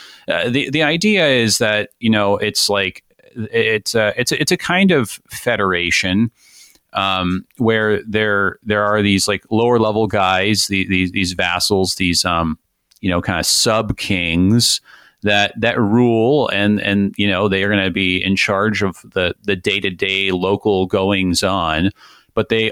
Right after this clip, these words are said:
all answer to the, the next level,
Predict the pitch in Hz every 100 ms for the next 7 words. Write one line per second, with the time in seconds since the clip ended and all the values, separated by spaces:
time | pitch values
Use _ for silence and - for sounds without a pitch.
0 | - 127 143 143 - 110 110 120 117 117
1 | 98 - 101 92 90 87 87 - - 95
2 | 92 98 98 101 - - 95 92 90 85
3 | 82